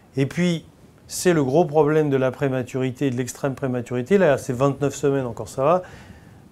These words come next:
Mais vingt-huit, trente-deux, c'est déjà la, la, la prématurité à risque. En dessous de vingt-huit, alors là, c'est une catastrophe. Eh bien, l'enfant a risque de développer une I M C. Comment on dépiste ? Eh bien, il faut savoir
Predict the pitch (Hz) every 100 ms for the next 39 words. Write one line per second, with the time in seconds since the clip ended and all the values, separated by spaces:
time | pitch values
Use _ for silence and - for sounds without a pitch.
0 | - - - 127 113 156 170 - 165 131
1 | - 143 143 139 143 139 - 117 123 123
2 | 127 101 101 113 120 117 143 131 127 131
3 | 123 117 117 110 120 208 208 - - -
4 | 135 - 143 120 117 - 175 101 92 117
5 | 143 - 110 107 104 107 - 190 214 -
6 | - - - - 135 135 151 131 - -
7 | - 147 180 180 180 156 156 143 135 139
8 | 135 139 147 139 135 123 113 190 - 196
9 | 190 175 127 160 156 175 196 - - -
10 | - - 127 147 156 151 160 170 - 151
11 | 135 135 143 156